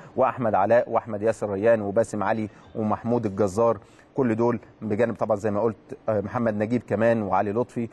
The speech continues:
وحسام عاشور وأحمد فتحي اللي أنا قلتهم، آه، في، آه، البداية. بالتوفيق، يعني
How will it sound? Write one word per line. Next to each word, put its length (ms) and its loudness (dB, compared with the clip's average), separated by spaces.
وحسام 340 0
عاشور 340 -2
وأحمد 260 -2
فتحي 240 -4
اللي 120 0
أنا 80 2
قلتهم، 340 0
آه، 240 2
في، 260 0
آه، 240 2
البداية. 380 0
بالتوفيق، 520 0
يعني 260 -4